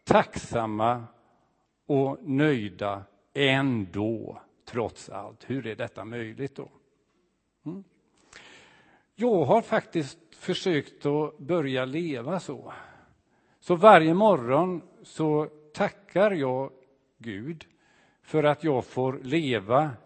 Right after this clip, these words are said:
i fred och frihet. Det kan vi alla göra.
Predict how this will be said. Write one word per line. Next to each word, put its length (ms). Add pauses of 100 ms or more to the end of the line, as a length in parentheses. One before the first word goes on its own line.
(120)
i 180
fred 480
och 120
frihet. 760 (680)
Det 80
kan 120
vi 80
alla 220
göra. 360